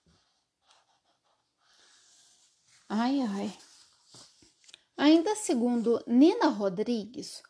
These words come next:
o Quilombo dos Palmares, no interior da então capitania de Pernambuco, hoje estado de Alagoas,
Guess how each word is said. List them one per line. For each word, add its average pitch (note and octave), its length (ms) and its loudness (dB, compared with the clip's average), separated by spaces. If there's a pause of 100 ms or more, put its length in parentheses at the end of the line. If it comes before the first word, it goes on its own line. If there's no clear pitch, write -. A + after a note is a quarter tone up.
(220)
o - 80 -18
Quilombo D4+ 680 2
dos B3+ 240 -2
Palmares, G3+ 840 -2 (720)
no C4+ 120 2
interior C4 760 0 (380)
da A3+ 140 0
então B3 320 -4
capitania A3+ 680 -2
de C#4+ 100 -6
Pernambuco, D4 800 0 (320)
hoje A#3 320 -2
estado G3+ 520 -2
de A3+ 100 -4
Alagoas, A3 880 -2